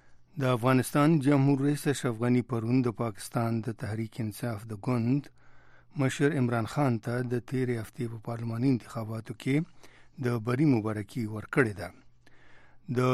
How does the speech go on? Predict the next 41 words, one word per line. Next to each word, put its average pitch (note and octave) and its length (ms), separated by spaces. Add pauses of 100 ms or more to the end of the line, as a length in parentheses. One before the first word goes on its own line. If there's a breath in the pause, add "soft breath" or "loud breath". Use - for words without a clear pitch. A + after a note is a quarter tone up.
(140)
ترکیې E3 460
جمهور D#3 340
رئیس D#3 240
رجب C3 340
طیب B2 300
اردوان A2+ 420
ویلي B2 300
دي C3+ 140
چې - 160
د - 20 (100)
هغه C3 240
یوه A#2 240
عیسوي A#2 420
راهب A2 300
د G#2 100
خوشي A2+ 300
کولو A#2+ 400
دپاره A2 420
به B2 120 (760 loud breath)
چې C#3 100 (120)
په C3+ 60 (100)
ترکیه A2+ 340
کې A#2 160
پرې A#2+ 140 (100)
د - 20 (120)
تروریزم C3 480
الزامونه A2 480
لګېدلي، G#2+ 500 (540 soft breath)
د - 20 (100)
واشنګټن A2+ 540
غوښتنه A#2+ 380 (160)
ونه C3 240
مني. G2 240 (840 soft breath)
او D3 260
د D#3 180
پاکستان C#3+ 520
پخوانی B2+ 380 (100)
صدر A#2 200
اعظم A#2+ 300
نواز A2 180 (120)
شریف A#2+ 360